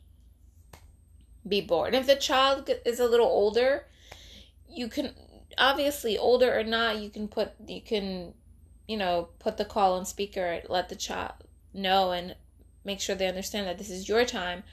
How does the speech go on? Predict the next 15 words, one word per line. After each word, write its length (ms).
So 420
you're 380
giving 720
them 460
that 340
opportunity 800
to 140
talk 460
to 120
the 140
other 100
parent, 320
but 100
this 160
is 180